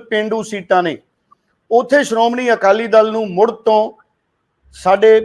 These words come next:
ਪਿੰਡਾਂ ਦੇ ਲੋਕਾਂ ਦਾ ਮੈਨੂੰ ਲੱਗਦਾ ਹੈ ਚੰਗਾ ਹੁੰਗਾਰਾ ਮਿਲ ਸਕਦਾ ਹੈ ਕਿ ਅਕਾਲੀ ਦਲ ਨੇ ਅੰਮ੍ਰਿਤਪਾਲ ਨਾਲ ਅਗਰ ਸਿਧਾਂਤਕ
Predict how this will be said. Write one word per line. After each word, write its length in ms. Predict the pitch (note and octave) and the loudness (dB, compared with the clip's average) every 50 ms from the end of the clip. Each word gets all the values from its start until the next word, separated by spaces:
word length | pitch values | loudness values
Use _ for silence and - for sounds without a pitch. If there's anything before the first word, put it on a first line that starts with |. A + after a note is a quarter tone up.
| A3 - | -2 -4
ਪਿੰਡਾਂ 320 | - G3 G#3 G#3+ A3+ A#3+ A#3+ | -4 -2 2 4 2 2 2
ਦੇ 100 | B3 A#3+ | 0 -2
ਲੋਕਾਂ 400 | A3+ G#3+ G#3 G3+ - A3 G#3+ G#3 | 0 0 -2 0 0 0 0 2
ਦਾ 460 | G3+ G3+ G3+ G3 G#3 - - _ _ _ _ _ _ _ _ _ _ | 4 4 4 4 2 -2 -10 _ _ _ _ _ _ _ _ _ _
ਮੈਨੂੰ 340 | C#3 D3+ E3+ F#3+ A3 A#3 A#3 | -8 -4 -2 -2 -2 0 4
ਲੱਗਦਾ 280 | A3 G#3 G3+ G#3 G#3 G#3+ | 4 4 4 4 2 2
ਹੈ 60 | G#3+ G#3 G#3+ _ | 2 2 -4 _
ਚੰਗਾ 360 | - A3 G#3+ A3+ A#3 A#3+ A#3+ | -2 -2 0 2 4 4 4
ਹੁੰਗਾਰਾ 360 | G#3 A3+ A3+ G#3+ F3+ F3+ F#3+ | 4 4 2 2 4 4 2
ਮਿਲ 220 | G3 G3 F#3+ F#3+ G3 | 0 0 0 -2 -2
ਸਕਦਾ 320 | G3 - G3+ F#3+ F#3+ G3+ | 0 -2 -2 0 2 2
ਹੈ 60 | G3+ | 2
ਕਿ 180 | G3+ G3+ G#3 G#3+ - F3+ | 2 2 -4 -2 -2 -4
ਅਕਾਲੀ 320 | E3+ - F3 F3 G3 G#3 | -2 0 -2 -2 -2 -2
ਦਲ 240 | G3+ F#3+ F#3+ F#3+ F#3+ | 0 2 2 2 2
ਨੇ 300 | F#3+ F#3+ F#3+ G3 G3 F#3+ _ _ _ - _ _ - | 0 -2 -2 -4 -6 -10 _ _ _ -20 _ _ -2
ਅੰਮ੍ਰਿਤਪਾਲ 720 | G3 G#3+ A3 G#3+ A3 A3 - _ - F#3 F3+ F#3 F#3+ F#3+ | -2 0 0 -4 -4 -6 -6 _ 2 4 4 4 2 2
ਨਾਲ 260 | F#3+ F3+ F3+ F#3 F#3+ F3+ | 2 2 2 2 0 0
ਅਗਰ 160 | F3+ G3 F#3+ | -2 -4 -6
ਸਿਧਾਂਤਕ 760 | - - - G#3+ G3+ F#3+ F3 D#3 E3 E3 - B3+ A#3+ - | -6 -8 -10 -2 0 2 2 2 0 -2 -2 -2 -2 -2